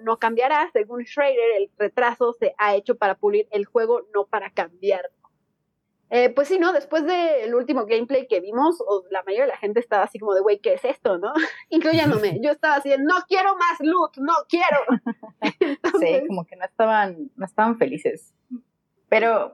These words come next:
Speaker 2: pero pues es imposible, o sea, aún si es
Speaker 1: Sí, no.
Speaker 2: mucho tiempo, no
Speaker 1: No
Speaker 2: van
Speaker 1: van
Speaker 2: a
Speaker 1: a
Speaker 2: cambiar
Speaker 1: cambiar
Speaker 2: el juego,
Speaker 1: todo
Speaker 2: sí,
Speaker 1: el juego
Speaker 2: sí,
Speaker 1: entero
Speaker 2: tal
Speaker 1: en nueve meses. O sea, sí les
Speaker 2: Ujú.
Speaker 1: creo que sea nada más para pulido, en realidad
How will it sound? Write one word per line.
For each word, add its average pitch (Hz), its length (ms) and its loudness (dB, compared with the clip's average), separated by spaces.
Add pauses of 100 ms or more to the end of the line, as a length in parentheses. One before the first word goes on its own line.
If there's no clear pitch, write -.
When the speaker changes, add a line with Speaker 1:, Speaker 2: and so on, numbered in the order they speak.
Speaker 2:
pero 240 220 0
pues 262 160 0
es 285 120 -2
imposible, 214 460 -2
o 185 40 -2
sea, 170 200 -2 (420)
aún 262 260 2
si 359 100 -2
es 330 60 2
Speaker 1:
Sí, - 60 2
no. 285 80 2
Speaker 2:
mucho 277 200 0
tiempo, 220 560 0
no 196 100 -2
Speaker 1:
No 233 60 2
Speaker 2:
van 277 120 0
Speaker 1:
van 262 120 2
Speaker 2:
a - 20 -2
Speaker 1:
a 262 40 -4
Speaker 2:
cambiar 247 380 0
Speaker 1:
cambiar - 60 -4
Speaker 2:
el - 80 -8
juego, 254 320 2
Speaker 1:
todo - 60 2
Speaker 2:
sí, - 140 -2
Speaker 1:
el 147 60 -6
juego 185 280 -2 (120)
Speaker 2:
sí, - 80 -18
Speaker 1:
entero 185 240 0
Speaker 2:
tal 185 60 -2
Speaker 1:
en 190 80 -14
nueve 202 200 -4
meses. 247 360 -4 (120)
O 180 60 -10
sea, 185 300 -6
sí 247 100 2
les 226 120 4
Speaker 2:
Ujú. 202 120 -4
Speaker 1:
creo 214 180 2
que 202 120 -6
sea 196 160 -6
nada 180 280 -10
más - 300 -16 (220)
para 175 260 0
pulido, 202 400 2
en 220 140 -4
realidad 185 480 0